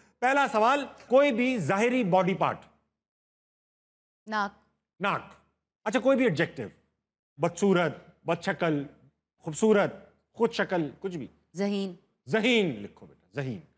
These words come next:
Speaker 1: आपको इंटेलिजेंस, अ, अच्छी लगती है, टर्न ऑन करती है?
Speaker 2: जी।
Speaker 1: इंसानों में आप पहले इंटेलिजेंस देखती हैं
Speaker 2: जी।
Speaker 1: या नाक?
Speaker 2: इंटेलिजेंस।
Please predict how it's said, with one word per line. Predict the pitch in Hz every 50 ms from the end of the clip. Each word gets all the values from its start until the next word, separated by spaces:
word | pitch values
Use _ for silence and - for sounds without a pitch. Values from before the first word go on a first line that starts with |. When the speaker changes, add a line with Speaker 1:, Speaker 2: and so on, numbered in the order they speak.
| _ _ _ - 151
Speaker 1:
आपको | 170 185 156 - - 190 190 196 208
इंटेलिजेंस, | 175 165 165 156 170 170 175 165 175 190 185 170 - - -
अ, | 170 160 156 156 156 160 147
अच्छी | 151 147 - - 208
लगती | 185 170 - - 220
है, | 208
टर्न | 190 170 160 165
ऑन | 175 180
करती | 165 175 165 - - 208
है? | 226 - _ _ _ _ _ _ _ -
Speaker 2:
जी। | 156 180 180 - - _ _ _ _ _ -
Speaker 1:
इंसानों | 147 147 135 165 160 160 175
में | 175 175
आप | 165 -
पहले | 170 165 165
इंटेलिजेंस | 160 151 156 160 160 160 190 185 165
देखती | 170 175 - _ - 208
हैं | 214 214
Speaker 2:
जी। | 196
Speaker 1:
या | 175
नाक? | 151 143 123 101 - - - - _ _ _ _ _ _ _ _ _ _ _ _ _ _ _ _ -
Speaker 2:
इंटेलिजेंस। | 190 180 175 170 156 147 143 139 147 147